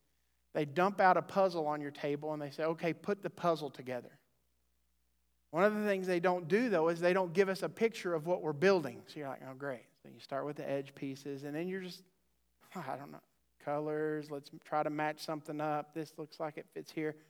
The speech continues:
And then you get the puzzle put together, and you're like, "Oh, that's kinda pretty. I like that. I see what it, what it's a picture of now." They didn't give us the picture.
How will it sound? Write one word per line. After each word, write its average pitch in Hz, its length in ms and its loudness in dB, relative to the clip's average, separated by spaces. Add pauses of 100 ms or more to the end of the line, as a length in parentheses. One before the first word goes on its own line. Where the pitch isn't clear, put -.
(1900)
And 240 160 10
then 277 240 10
you 247 100 2
get 220 180 2
the 226 80 2
puzzle 262 360 2
put 202 200 -4
together, 170 340 -2
and 202 80 -6
you're 208 100 -2
like, 190 120 -6 (180)
"Oh, 180 120 -4 (640)
that's 202 140 -10
kinda 170 200 -6
pretty. 180 360 -10 (180)
I 202 60 -14
like 233 240 -10
that. 127 220 -6 (580)
I 156 80 -10
see 185 240 -6
what 175 160 0
it, 180 160 -2 (180)
what 160 200 0
it's 170 220 -4
a 180 40 -8
picture 208 400 -6
of 131 160 -4
now." 127 280 -8 (1120)
They 190 120 8
didn't 247 200 6
give 277 160 4
us 240 140 -2
the - 100 -6
picture. - 420 -8